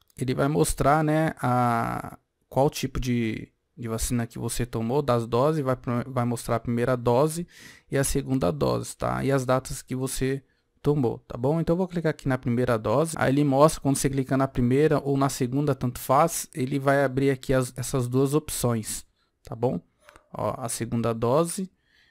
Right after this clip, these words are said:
e a primeira dose. Aí pra emitir o certificado de vacinação da covid é o seguinte, pessoal, vocês vão vir aqui, ó, nesse, clicar nesse botão azul e ele ab-, ele já abriu aqui, tá, pessoal, o certificado de...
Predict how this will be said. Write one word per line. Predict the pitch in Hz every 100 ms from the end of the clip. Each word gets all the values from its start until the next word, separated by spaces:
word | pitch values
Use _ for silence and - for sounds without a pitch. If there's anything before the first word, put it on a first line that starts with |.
| _ _ -
e | 131
a | 131
primeira | - 135 139 156
dose. | 135 113 110 -
Aí | 139
pra | - 151 170 165 156
emitir | 143 143 127 -
o | 120
certificado | 120 113 - 113 120 151 156 117 -
de | 117
vacinação | 113 - 110 - 123 156 131
da | -
covid | 110 113 113 131 131 -
é | 120
o |
seguinte, | 123 156 135 123 -
pessoal, | - - 110
vocês | 123
vão | 131
vir | 135 143
aqui, | 131 - 151
ó, | 147 113
nesse, | 123 120 -
clicar | - 131 127 123
nesse | 127 127
botão | 120 120 117
azul | 120 113 120 226 - _
e | - 127
ele | 143 151
ab-, | 151 151 151
ele | - 131 139
já | 151
abriu | 151 139 151
aqui, | 151 - 156
tá, | 160 147
pessoal, | - 135 127 117
o |
certificado | - 127 - - - 127 131
de... | 135 131 127 123 113 113